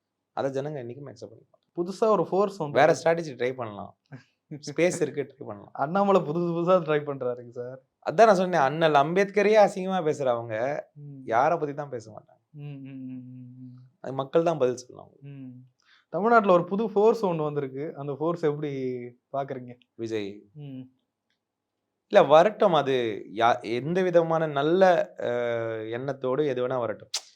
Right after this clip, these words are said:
Speaker 1: சீ, நல்ல எண்ணம் கூட வேண்டாம். மக்களை பிரிச்சு அதுல அரசியல் பண்ற எண்ணம் வேண்டான்றதான் என்னுடைய பார்வை.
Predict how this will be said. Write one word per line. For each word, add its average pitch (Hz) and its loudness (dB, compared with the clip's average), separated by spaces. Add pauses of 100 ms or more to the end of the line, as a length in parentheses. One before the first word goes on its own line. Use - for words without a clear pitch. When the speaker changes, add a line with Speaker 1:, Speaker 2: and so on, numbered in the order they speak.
Speaker 1:
சீ, 175 -4
நல்ல 165 6
எண்ணம் 180 4
கூட 160 4
வேண்டாம். 113 0
மக்களை 135 2 (140)
பிரிச்சு 196 -6
அதுல 123 2
அரசியல் 127 -4
பண்ற 107 -10
எண்ணம் 107 -12
வேண்டான்றதான் 101 -12
என்னுடைய 104 -14
பார்வை. 98 -16